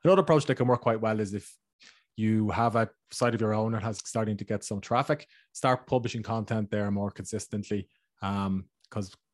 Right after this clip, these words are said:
if you know a little bit about keyword research and S E O, you'll find that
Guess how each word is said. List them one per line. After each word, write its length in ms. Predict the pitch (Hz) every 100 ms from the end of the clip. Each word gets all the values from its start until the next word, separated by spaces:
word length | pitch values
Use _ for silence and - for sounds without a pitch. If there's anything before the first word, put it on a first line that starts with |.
| _ _ 453
if 140 | 123 113
you 260 | 117 117 120
know 160 | 120
a 20 |
little 180 | 117 123
bit 120 | 113
about 180 | 110 104
keyword 360 | - 113 110 98
research 340 | - 110 -
and 100 | 104
S 160 | 101 104
E 80 | 101
O, 240 | 104 101 _ _ _
you'll 100 | 107
find 300 | - 110 107
that 140 | 104